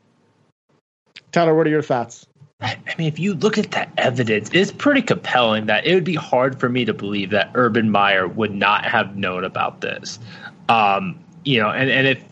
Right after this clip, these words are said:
Speaker 2: if it is true he did know about this, shame on him. I mean, in today's society, rightfully so, you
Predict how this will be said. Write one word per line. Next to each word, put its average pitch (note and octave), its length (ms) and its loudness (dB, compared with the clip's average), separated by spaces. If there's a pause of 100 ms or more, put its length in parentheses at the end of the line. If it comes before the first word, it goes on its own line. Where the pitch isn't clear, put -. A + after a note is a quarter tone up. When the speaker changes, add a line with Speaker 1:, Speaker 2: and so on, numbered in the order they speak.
Speaker 2:
if - 320 -2
it D3+ 180 2
is E3 200 2
true C3+ 300 0
he B2 160 -4
did A2+ 260 -4
know A2 240 -2
about A#2+ 300 0
this, C#3 260 -2 (260)
shame G3+ 460 0
on G#2 220 0
him. G#2+ 420 -4
I A2 60 -4
mean, A2+ 240 -4
in B2+ 180 -4
today's F#3+ 460 0
society, C#3+ 1040 0 (500)
rightfully D#3+ 440 0
so, D3 200 -4
you C#3 300 -2